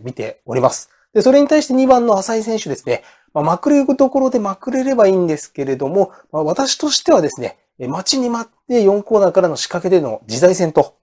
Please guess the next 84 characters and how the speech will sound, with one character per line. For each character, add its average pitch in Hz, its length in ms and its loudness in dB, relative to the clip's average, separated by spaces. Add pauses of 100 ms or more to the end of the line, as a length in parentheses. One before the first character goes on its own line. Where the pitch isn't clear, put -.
い 160 60 -4
う 151 60 2
ふ 160 40 0
う 147 40 0
に 127 80 -6
考 123 200 -6
え 113 60 -6
て 117 80 -10
み 101 100 -12
て 95 220 -14 (260)
お 123 80 -8
り 120 80 -2
ま 107 180 2
す。 - 300 -4 (640)
こ 190 120 6
の 240 100 10
レ 254 140 6
ー - 20 2
ス - 120 -4
の、 220 240 4
え 123 180 -2
ー、 117 40 -8
展 175 220 0
開 175 180 0
の 170 80 0
予 170 140 2
想 175 160 4
な 165 120 4
ん 151 60 0
で 135 80 -2
す - 100 -8
け 120 140 -12
れ 110 80 -10
ど 110 100 -14
も、 175 360 4
え 110 160 -6
ー、 - 60 -8
誘 185 160 0
導 233 160 2
を 247 100 4
で 220 80 -2
す - 100 -4
ね、 127 60 -2
か - 180 -4
わ 233 140 -2
し 254 180 -2
に 247 120 0
行 220 160 -6
っ - 20 -10
て - 280 -6
先 190 280 -6
行 208 260 0
体 208 240 -4
制 190 220 0
に 165 80 -2
入 170 160 -2
っ 160 60 -8
て 147 200 -4
い 139 60 -4
く 151 100 -6
の 143 160 -2
が、 175 160 0
ま 147 140 -2
あ、 - 20 -4
六 127 180 -8
番 196 140 4
の - 60 -6
久 - 200 -2
田 180 80 0
選 196 140 -2
手 - 60 -8
で 110 80 -10
す - 80 -18
ね。 101 80 -12
こ - 100 -12
れ 135 80 -4
思 170 260 2
い 254 60 -2
切 277 140 -6
っ - 20 -4
て - 180 -6
誘 214 360 0
導 202 80 -2
を、 226 60 4